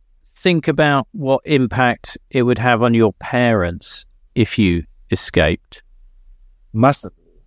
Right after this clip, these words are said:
Speaker 2: massively. And it sounds, it might sound really like, "Oh my God, what, what did this guy think? How can he just, you know, uh, leave his family and things like this?" But it was, we were very, very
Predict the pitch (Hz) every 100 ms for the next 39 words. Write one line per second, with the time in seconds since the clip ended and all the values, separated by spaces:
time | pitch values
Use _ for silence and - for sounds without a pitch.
0 | _ _ 104 120 131 - _ _ _ _
1 | _ _ _ - 143 147 - - 151 151
2 | 147 135 147 147 143 - 156 139 139 123
3 | 139 139 135 131 123 120 120 113 107 117
4 | 113 113 98 104 104 101 101 107 98 -
5 | 76 62 _ _ _ 104 113 117 - 90
6 | 98 92 - 101 92 - 117 98 - _
7 | _ _ _ _ _ _ _ _ _ _
8 | _ 131 131 135 123 113 101 110 - -
9 | - 107 98 92 95 95 - 101 98 110
10 | 107 98 - 113 98 85 76 - - -
11 | - 98 - 117 - 127 131 135 - _
12 | _ _ _ _ _ _ _ - 160 143
13 | 113 131 127 135 131 - 113 104 120 120
14 | 120 117 82 110 113 107 107 107 92